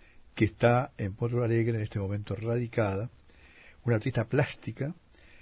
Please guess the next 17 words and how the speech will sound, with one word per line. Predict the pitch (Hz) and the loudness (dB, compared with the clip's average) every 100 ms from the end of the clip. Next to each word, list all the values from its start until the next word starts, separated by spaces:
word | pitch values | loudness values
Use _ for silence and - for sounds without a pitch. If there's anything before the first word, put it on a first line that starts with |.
| - - | -12 2
eh, | 117 104 101 92 | 4 6 4 2
que | 107 | 2
la | 110 | 2
hemos | 117 | 2
tenido | - 107 117 110 101 | 0 2 4 4 4
en | 95 | 2
el | 92 87 | 0 -4
Tunguele, | 90 101 98 101 101 113 120 - - - - - - - | -4 -2 0 0 0 0 -4 -14 -20 -20 -20 -20 -20 -4
eh, | 117 107 98 92 90 90 - | 2 6 6 4 2 -2 -6
en, | 110 101 92 85 85 - - - - _ - | -2 0 -2 -8 -10 -14 -20 -20 -20 _ -8
un | |
poco | - 180 | -2 0
antes | 135 139 101 | 0 0 -2
de | |
la | 90 | -2
pandemia, | 101 127 110 101 | -4 -2 -2 -2
justamente, | - 110 - 110 104 98 123 | -6 -8 -6 -6 -6 -6 -8